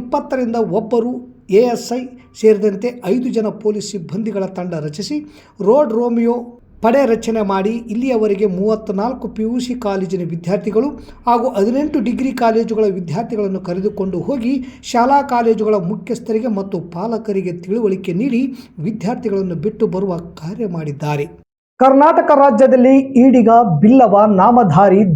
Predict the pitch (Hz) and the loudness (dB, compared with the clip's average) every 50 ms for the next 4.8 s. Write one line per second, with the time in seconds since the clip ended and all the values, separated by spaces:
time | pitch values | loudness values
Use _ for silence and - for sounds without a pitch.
0 | 127 120 196 254 254 220 226 208 190 196 196 - - - _ - 247 269 262 208 | 4 6 6 6 6 6 6 6 6 4 2 2 -2 -6 _ 4 6 6 8 6
1 | 196 190 - - 196 202 180 170 185 220 240 - _ _ _ _ - - 294 - | 6 4 2 4 4 6 6 6 4 2 0 -2 _ _ _ _ 0 0 0 2
2 | 294 277 277 269 277 - - 254 277 302 302 277 240 240 254 247 247 254 240 240 | 2 2 2 2 2 2 4 6 6 6 6 6 6 6 6 4 4 2 2 4
3 | 240 226 226 208 208 208 208 196 202 - - 185 185 180 175 202 254 220 226 190 | 4 6 6 6 6 6 4 4 2 2 2 4 4 6 6 4 6 6 4 4
4 | 196 180 147 135 147 156 196 226 220 202 - - 190 175 196 | 4 4 4 4 6 6 6 6 4 2 2 2 4 4 4